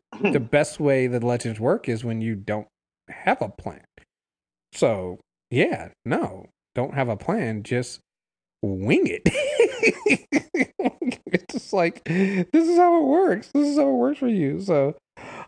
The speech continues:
Speaker 2: oh, man. So, oh, man, so good. So good, so good. So, um, how many more episodes do we have? I can't remember how many episodes this season is.
Speaker 1: I'm gonna look right now, 'cause that's what I was just
Speaker 2: I'm
Speaker 1: thinking
Speaker 2: on.
Speaker 1: too. Like, this has gotten really
Speaker 2: I'm on
Speaker 1: good,
Speaker 2: it. So
Speaker 1: and
Speaker 2: this is, this is on episode ten. I think we got
Speaker 1: Seven.
Speaker 2: fifteen.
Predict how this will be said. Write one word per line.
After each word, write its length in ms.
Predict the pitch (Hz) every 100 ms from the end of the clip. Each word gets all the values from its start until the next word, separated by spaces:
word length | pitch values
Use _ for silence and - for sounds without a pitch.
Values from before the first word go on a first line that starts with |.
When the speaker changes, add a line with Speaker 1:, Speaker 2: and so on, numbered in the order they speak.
| -
Speaker 2:
oh, 380 | 175 156 135 120
man. 400 | 117 110 104 104
So, 380 | 135 110 104 101 -
oh, 320 | 123 113 - -
man, 280 | 80 73 78
so 220 | - 76
good. 300 | 73 73 - - -
So 100 | 76 87
good, 200 | - -
so 120 | 98
good. 160 | 92 _ _
So, 280 | - 90 82 _ _ - - -
um, 440 | 165 147 135 131 120 _ _ _ _ _ - -
how 100 | 208
many 160 | 440
more 140 | 392 165
episodes 340 | 190 139 113
do 60 | 95
we 80 |
have? 160 | 92 90
I 60 | 123
can't 180 | 185
remember 240 | 175 165 147
how 120 | 135
many 140 | 135 107
episodes 420 | 127 113 107 101
this 100 | 95
season 340 | 90 95 85
is. 40 | 80
Speaker 1:
I'm 80 | 175
gonna 100 | 247
look 120 | 240 202
right 140 | 147
now, 160 | 147 120
'cause 80 | 127 147
that's 40 |
what 160 | 135 131
I 40 |
was 60 | 135
just 40 | 160
Speaker 2:
I'm 60 |
Speaker 1:
thinking 140 | 131 117
Speaker 2:
on. 40 |
Speaker 1:
too. 200 | - 117
Like, 240 | 92 87 -
this 100 | -
has 100 | -
gotten 240 | 180 139
really 200 | 123 113
Speaker 2:
I'm 80 | 92
on 60 | 117
Speaker 1:
good, 260 | 117 113
Speaker 2:
it. 120 | 95
So 40 | -
Speaker 1:
and 80 | 143
Speaker 2:
this 100 | 185
is, 80 | 185
this 140 | 147
is 60 | 180
on 200 | 180 170
episode 320 | 143 147 135
ten. 120 | 127 127
I 40 |
think 140 | 185
we 60 | 214
got 120 | 180
Speaker 1:
Seven. 160 | - 127
Speaker 2:
fifteen. 360 | - 104 90